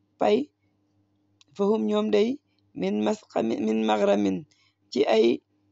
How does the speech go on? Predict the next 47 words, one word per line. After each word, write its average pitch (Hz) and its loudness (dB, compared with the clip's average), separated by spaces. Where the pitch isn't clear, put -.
garanti, 220 0
"musqaluna," 214 -2
yu 208 0
ñeenu 208 0
la 196 0
ba 185 0
dix. 92 -2
Ñoom 196 -4
jaru 214 2
sax 254 -2
nga 233 -2
leen 208 0
di 202 0
laaj 196 0
xa-, - -14
fa-, 190 -16
fay. 175 -2
Waaw. 180 -4
Wax 196 -2
ji 214 -2
nga 220 0
xam 220 -4
ne 214 -2
moom 214 -4
ngay 202 4
wax 190 -2
nii, 196 -2
Yonent 202 0
bi 214 -2
sallallahu 107 2
alayhi 104 -2
wa 120 -2
sallam, 92 0
jarul 101 0
nga 104 -2
leen 208 0
si - -8
laaj 107 -2
fay 117 -4
de. 107 -8
Bàyyi 90 0
leen 104 2
noonu 104 -4
rek. 107 -4
"Am 190 -4
indahumul 208 0
ghaybu," 196 0